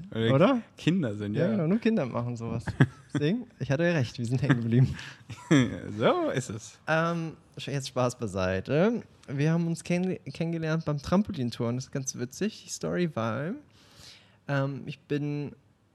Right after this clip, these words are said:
Speaker 2: also bei Instagram heiße ich Snowgasm und es hat auch einen Grund dafür, weil ich sehr le-, ein,
Speaker 1: Mir
Speaker 2: ja,
Speaker 1: auf Schnee einen runterhole.
Speaker 2: leidenschaftlicher Snowboarder bin.
Speaker 1: <laughs>
Speaker 2: Und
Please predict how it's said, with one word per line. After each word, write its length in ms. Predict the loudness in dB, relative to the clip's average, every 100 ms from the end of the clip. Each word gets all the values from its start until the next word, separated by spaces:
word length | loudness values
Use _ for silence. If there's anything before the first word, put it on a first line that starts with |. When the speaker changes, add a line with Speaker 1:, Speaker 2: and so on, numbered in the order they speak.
| _ _ _ -6
Speaker 2:
also 160 | -4
bei 80 | -2
Instagram 380 | -4 -4 -2 0
heiße 200 | -2 -2
ich 80 | -4
Snowgasm 600 | 0 0 2 0 2 0 -2 -10 -10
und 80 | -6
es 140 | -4
hat 120 | -4 -4
auch 80 |
einen 160 | -4 -4
Grund 640 | -6 -4 -2 -2 -4 -6
dafür, 420 | -8 -2 -2 0
weil 340 | 2 2 0 -4 -12 -20 -6
ich 320 | -4 -4 -12
sehr 440 | -8 -4 -2 -2 -6 -16 _ _ _ -16
le-, 300 | -6 -4 -2
ein, 340 | -2 -4 -4 -8 -14 -2
Speaker 1:
Mir 140 | 0
Speaker 2:
ja, 40 | 2
Speaker 1:
auf 60 |
Schnee 300 | 4 6 8 6
einen 160 | 6
runterhole. 400 | 6 6 6 6
Speaker 2:
leidenschaftlicher 320 | 6 4 2 -2 -16 -20 -20 _ -8
Snowboarder 800 | -6 0 8 10 10 6 6 6
bin. 340 | 6 6 6 2 -2 -10 -14 -20 -18
Speaker 1:
<laughs> 460 | -18 -18 -20 _ -2
Speaker 2:
Und 440 | 0 0 -2 -6